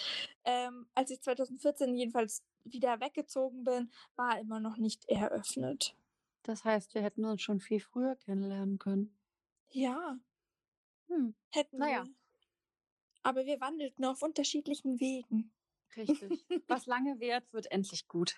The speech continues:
Speaker 1: Genau.
Speaker 2: Ja, ähm, nein, tatsächlich, also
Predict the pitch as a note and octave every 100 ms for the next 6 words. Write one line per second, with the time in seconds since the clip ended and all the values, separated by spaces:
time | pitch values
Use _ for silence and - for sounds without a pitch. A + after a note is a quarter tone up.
0 | - E4 D#4 A3 - - - - - -
1 | _ - A3+ G#3+ G3 G3 G3 - - A3
2 | A3 A3 A3 A3 - _ _ - - -
3 | _ A3 A3 C#4+ E4 C4 B3 B3+ D4 C#4
4 | A#3+ A3 A#3+